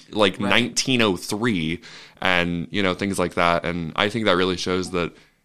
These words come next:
Speaker 1: know, really anyone can do this type of work. You don't necessarily need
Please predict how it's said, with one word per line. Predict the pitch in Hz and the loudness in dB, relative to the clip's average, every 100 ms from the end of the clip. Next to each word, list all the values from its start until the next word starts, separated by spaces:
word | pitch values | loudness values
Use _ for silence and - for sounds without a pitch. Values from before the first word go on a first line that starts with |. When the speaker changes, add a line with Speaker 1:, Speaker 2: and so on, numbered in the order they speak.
| - | -4
Speaker 1:
know, | 104 | -2
really | 95 120 156 113 104 | 2 4 4 4 2
anyone | 113 95 87 87 | 2 4 2 0
can | 85 95 | -4 -4
do | 87 92 | 0 2
this | 87 - | 0 -2
type | 92 82 | -4 -4
of | 82 | 0
work. | 104 82 80 - | 2 2 0 -2
You | 101 | -2
don't | 104 | 0
necessarily | 98 95 85 80 | 0 -2 -2 -4
need | 78 80 98 78 76 | -4 0 0 0 -4